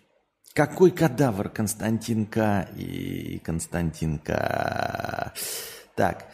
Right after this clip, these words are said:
сегодняшний у нас, эм, э, стрим. Смотрите, сколько хорошего настроения. Это был донат в шестнадцать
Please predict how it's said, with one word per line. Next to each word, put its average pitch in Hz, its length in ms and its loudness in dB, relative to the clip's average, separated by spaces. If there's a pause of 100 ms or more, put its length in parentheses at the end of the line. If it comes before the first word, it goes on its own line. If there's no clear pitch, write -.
(280)
сегодняшний 104 760 4
у 101 80 4
нас, - 540 2
эм, 95 760 6 (2250)
э, 82 500 2
стрим. 131 360 -2 (420)
Смотрите, 85 240 -8
сколько - 260 -8
хорошего 82 360 -6
настроения. 127 720 0
Это 92 280 -4
был 90 220 2
донат 90 520 0
в - 80 -12
шестнадцать - 800 -4